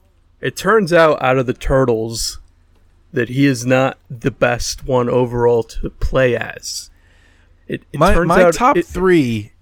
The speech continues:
Speaker 1: it
Speaker 2: let me
Speaker 1: was
Speaker 2: just give you my
Speaker 1: Mikey.
Speaker 2: three, 'cause I think, yeah, I know where you're going, is, um, <laughs> I beat the game with Michelangelo because he's who I use in all, any of these games, regardless of the stats.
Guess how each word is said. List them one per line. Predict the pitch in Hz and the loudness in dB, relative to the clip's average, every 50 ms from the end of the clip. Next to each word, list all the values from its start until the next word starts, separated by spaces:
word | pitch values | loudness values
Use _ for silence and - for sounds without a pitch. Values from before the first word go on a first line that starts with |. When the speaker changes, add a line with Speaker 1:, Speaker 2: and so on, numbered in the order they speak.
| _ - | _ -20
Speaker 1:
it | - - - - | -20 -12 -4 0
Speaker 2:
let | 135 202 | 2 2
me | 165 147 | 4 2
Speaker 1:
was | 151 | 2
Speaker 2:
just | 180 143 135 | 0 0 2
give | 143 147 151 | 2 2 4
you | 165 156 | 2 2
my | 151 143 | 2 2
Speaker 1:
Mikey. | 143 135 - | 0 0 -2
Speaker 2:
three, | - 131 131 123 113 | -2 0 0 0 0
'cause | - 131 110 123 | 0 -2 -2 -2
I | 117 | -2
think, | 113 - 165 147 123 | -2 -2 -4 -4 -4
yeah, | 123 131 127 110 92 87 - | -2 0 0 0 0 -4 -8
I | - 104 113 120 | -6 -4 -4 -2
know | 120 123 120 | 0 0 0
where | 117 | 0
you're | 113 107 104 | -2 -2 -4
going, | 107 113 113 107 101 98 | -2 -2 -2 -2 -4 -4
is, | 98 95 - | -6 -6 -4
um, | 113 104 101 95 92 - | -2 -2 -2 -2 -4 -8
<laughs> | 98 - - - _ _ _ _ _ _ _ _ - _ - - _ _ - | -12 -14 -16 -20 _ _ _ _ _ _ _ _ -20 _ -20 -20 _ _ 0
I | 127 151 165 | 0 0 2
beat | 147 190 196 156 | 2 -2 -4 -2
the | - 170 | -2 2
game | 165 175 170 160 | 4 4 4 4
with | 160 131 | 2 -2
Michelangelo | 117 135 135 135 - 131 131 123 120 120 117 101 113 107 101 95 98 104 110 120 - - | -2 -2 -2 -2 -2 -2 -2 0 0 -2 -2 -2 -4 -4 -4 -4 -4 -4 -4 -6 -8 -12
because | - 104 - 123 113 104 - | -12 -8 -4 -4 -4 -4 -2
he's | - 127 123 - | -2 -4 -4 -2
who | - 131 120 | -2 0 0
I | 113 | 0
use | 113 107 110 113 107 - | 0 0 -2 -2 -2 -4
in | 107 101 | -6 -6
all, | 101 107 104 104 104 _ - - - - - | -4 -4 -4 -4 -6 _ -14 -20 -20 -18 -12
any | - 113 110 113 110 | -8 -6 -4 -4 -4
of | 107 | -4
these | 101 104 101 - | -4 -6 -8 -8
games, | - 113 107 107 104 101 - | -8 -6 -6 -6 -6 -8 -8
regardless | 110 98 90 110 104 110 104 95 101 - - | -10 -8 -4 -4 -2 -2 -4 -4 -8 -8 -8
of | 107 90 | -10 -10
the | 87 92 | -10 -12
stats. | - - - 80 85 87 - - - - - | -12 -12 -12 -12 -14 -14 -12 -12 -12 -12 -12